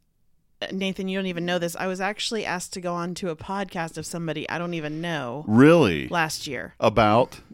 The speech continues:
Speaker 1: This,
Speaker 2: this story?
Speaker 1: this story.
Speaker 2: How did they find out about this story?
Speaker 1: Um, it was a video I saw online.
Speaker 2: Yeah.
Speaker 1: And I commented because a girl had been through the same
Speaker 2: Yeah.
Speaker 1: thing. And I was like, "I'm so sorry."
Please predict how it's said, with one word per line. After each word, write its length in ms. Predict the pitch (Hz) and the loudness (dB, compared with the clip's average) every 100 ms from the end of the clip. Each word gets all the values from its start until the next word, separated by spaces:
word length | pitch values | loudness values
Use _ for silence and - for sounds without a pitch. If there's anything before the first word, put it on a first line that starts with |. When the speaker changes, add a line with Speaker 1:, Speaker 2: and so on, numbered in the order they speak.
| _ _ _ | _ _ _
Speaker 1:
This, 220 | 170 156 | -4 0
Speaker 2:
this 160 | 131 - | 0 0
story? 480 | - 131 131 165 254 | 2 6 8 8 8
Speaker 1:
this 160 | 285 | 6
story. 400 | - - 185 135 | 4 -4 -4 2
Speaker 2:
How 100 | 156 | 6
did 140 | 185 175 | 6 6
they 100 | 170 | 4
find 220 | 160 151 | 6 6
out 120 | 180 | 6
about 200 | 175 113 | 6 4
this 100 | 92 | 0
story? 320 | - 92 71 | 2 2 4
Speaker 1:
Um, 800 | 214 208 208 196 190 190 190 185 _ _ _ _ _ _ _ - | 2 4 4 2 0 -4 -6 -10 _ _ _ _ _ _ _ -6
it 160 | 202 - | -4 0
was 480 | 208 202 196 196 196 | 2 4 4 2 -2
a 60 | |
video 380 | 180 190 214 220 | -4 -2 0 2
I 100 | 226 | 2
saw 240 | 233 214 | 0 -2
online. 600 | 208 240 220 165 160 202 - | -2 -2 0 0 -2 -4 0
Speaker 2:
Yeah. 400 | 117 101 101 131 - - | 6 6 6 2 -6 -4
Speaker 1:
And 160 | 214 202 | 0 2
I 100 | - | 0
commented 880 | 247 277 285 202 170 160 156 175 | 0 0 2 0 0 -2 -2 -6
because 400 | 202 180 180 170 | -8 -4 -2 -2
a 80 | 175 | -4
girl 340 | 160 170 170 202 | -8 -4 -2 -2
had 140 | 196 | -2
been 140 | 175 | -4
through 100 | 208 | -4
the 80 | 190 | -6
same 200 | 190 - | 0 6
Speaker 2:
Yeah. 180 | 117 98 | 6 6
Speaker 1:
thing. 260 | 170 165 - | 2 -2 -4
And 100 | 180 | -4
I 60 | |
was 120 | 190 | -2
like, 120 | 185 185 | -4 -6
"I'm 100 | 175 | -4
so 200 | 214 240 | -2 0
sorry." 600 | 240 175 151 147 160 | 2 2 0 -4 -8